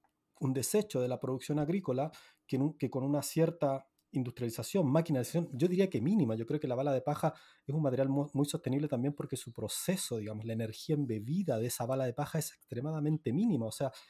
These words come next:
es tomar un, un producto, un subproducto de la producción agrícola, empacarlo y ya está. Entonces, pero lo interesante es que hay una relación ahí directamente entre un sector productivo, como es la, la, la agri-, la agricultura, con otro sector productivo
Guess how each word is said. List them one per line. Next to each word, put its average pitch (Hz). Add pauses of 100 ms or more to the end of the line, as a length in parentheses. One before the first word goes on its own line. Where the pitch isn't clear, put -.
(200)
es - (580)
tomar 131
un, 131
un 127
producto, 131
un 110
subproducto 143
de 120
la 110
producción 113
agrícola, 143
empacarlo 156
y 117
ya 101
está. 196 (460)
Entonces, 113
pero 127
lo 123
interesante 143
es 170
que -
hay 160
una 160
relación 135
ahí 127
directamente 120
entre 113
un 131
sector -
productivo, 113 (340)
como 107
es 107
la, 113
la, 104
la 98
agri-, 107
la 110
agricultura, 127 (440)
con 120
otro 165
sector 123
productivo 123